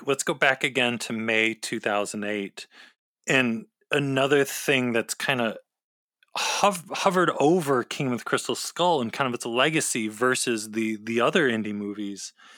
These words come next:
And again, it's a, it's a, it's a thing that's so similar to the prequels, where this was our first new Indiana Jones movie since nineteen eighty-nine. And there was a lot of anticipation and a lot of that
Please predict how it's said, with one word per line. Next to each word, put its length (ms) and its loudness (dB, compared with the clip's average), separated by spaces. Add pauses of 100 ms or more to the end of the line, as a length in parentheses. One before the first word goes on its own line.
(340)
And 160 4
again, 260 6
it's 160 0
a, 140 0
it's 160 -2
a, 120 -4
it's 160 -4
a 60 4
thing 320 0
that's 180 -2
so 340 2
similar 500 0
to 240 -2
the 80 0
prequels, 720 -6
where 540 2 (800)
this 240 0
was 140 2
our 80 6
first 360 2
new 140 2
Indiana 400 2
Jones 420 4
movie 320 2
since 320 0
nineteen 440 -2
eighty-nine. 1000 0 (840)
And 200 4
there 100 6
was 280 2 (300)
a 80 0
lot 800 2
of 100 4
anticipation 1200 0 (680)
and 240 6
a 60 4
lot 540 4
of 240 0
that 300 2